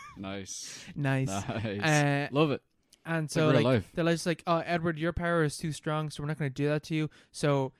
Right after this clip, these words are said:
Speaker 2: he's gonna, like, walk out into a bunch of humans and reveal himself as a vampire 'cause that's one of, like, the cardinal sins, basically.
Speaker 1: Mm.
Speaker 2: Uh, and then Bella saves him.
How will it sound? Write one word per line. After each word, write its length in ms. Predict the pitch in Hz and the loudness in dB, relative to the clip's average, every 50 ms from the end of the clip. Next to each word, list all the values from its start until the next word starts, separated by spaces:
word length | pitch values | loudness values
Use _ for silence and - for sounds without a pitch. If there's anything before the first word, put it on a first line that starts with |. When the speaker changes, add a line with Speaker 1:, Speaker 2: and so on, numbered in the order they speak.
| _ _ _ _ _ _ | _ _ _ _ _ _
Speaker 2:
he's 240 | - - 160 151 143 | -2 0 0 0 0
gonna, 260 | 165 156 156 151 147 | 0 0 0 0 0
like, 220 | 143 143 139 - | 0 -2 -4 -2
walk 320 | 143 139 143 151 143 - 165 | -2 0 0 0 0 -2 -2
out 240 | 151 147 147 139 - | -2 -2 -2 -2 -4
into 720 | - 151 143 147 139 - - 156 151 143 143 139 135 - - - | -4 -6 -6 -6 -8 -8 -4 -4 -2 -2 -2 -2 -4 -6 -8 -10
a 40 | - | -8
bunch 180 | - 151 143 - | -6 -6 -4 -6
of 60 | 143 135 | -6 -4
humans 320 | 143 143 143 143 143 135 | -2 -2 -2 -2 -4 -4
and 120 | 139 127 131 | -6 -8 -8
reveal 260 | 131 123 135 139 139 | -8 -2 0 0 0
himself 300 | 139 135 135 147 139 135 | 0 -2 -4 -6 -6 -6
as 100 | 131 135 | -6 -8
a 60 | 131 | -6
vampire 480 | 127 135 131 131 131 139 135 135 135 131 | -4 -4 -4 -4 -2 -2 -2 -2 -2 -4
'cause 120 | - - | -6 -10
that's 160 | - 135 - | -12 -12 -10
one 100 | - 135 | -8 -6
of, 40 | 131 | -4
like, 220 | 131 131 - - | -4 -6 -6 -8
the 80 | - 135 | -10 -10
cardinal 400 | - 135 135 135 135 135 131 127 | -8 -4 -4 -4 -2 -2 -4 -4
sins, 320 | - - 135 135 135 131 | -2 -2 -2 -2 -2 -2
basically. 460 | 139 139 143 139 147 151 143 139 135 - _ _ | -2 -2 -2 -4 -4 -6 -8 -8 -8 -10 _ _
Speaker 1:
Mm. 340 | - 110 110 113 107 95 90 - _ _ _ - | -2 0 0 0 0 -2 -4 -8 _ _ _ -4
Speaker 2:
Uh, 260 | 139 139 135 131 - - | -2 -2 0 -2 -2 -4
and 140 | 135 131 | -6 -6
then 100 | 131 127 | -6 -6
Bella 260 | 127 - 135 131 127 123 | -4 -4 -4 -4 -6 -8
saves 400 | - - 151 151 151 151 139 143 | -6 -4 -2 0 0 0 -2 -2
him. 200 | 147 143 143 | -4 -6 -6